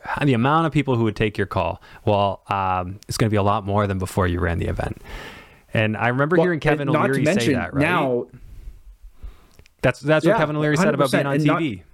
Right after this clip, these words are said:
Speaker 1: V. Yeah, go ahead.
Speaker 2: Yep. Yeah, and, and not to mention now, like, people are calling me.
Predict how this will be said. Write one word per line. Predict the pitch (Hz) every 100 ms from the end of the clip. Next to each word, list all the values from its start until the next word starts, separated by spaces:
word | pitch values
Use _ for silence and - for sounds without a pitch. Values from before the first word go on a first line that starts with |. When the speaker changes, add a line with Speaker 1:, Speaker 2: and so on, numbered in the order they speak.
| - -
Speaker 1:
V. | 123
Yeah, | 127 104 - - -
go | 117
ahead. | 107 95 - - - - - -
Speaker 2:
Yep. | 131 180 165 - _ _ _
Yeah, | 156 165
and, | 156 165 170 -
and | 165
not | 165 208
to | 208
mention | 190 185 147
now, | 170 190 117 120 - _ _
like, | 139 143 143 _ - _ _ _ _
people | - 254 226 131
are | 147
calling | 147 151 131 104
me. | 143 262 -